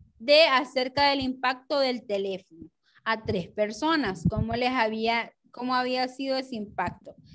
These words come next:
Estas tres personas tenían que estar, eh, ser personas adultas, mayores de edad,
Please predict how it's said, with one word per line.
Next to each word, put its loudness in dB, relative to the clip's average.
Estas -6
tres 2
personas 0
tenían -2
que 0
estar, 0
eh, 2
ser -4
personas 0
adultas, -2
mayores -4
de 4
edad, 4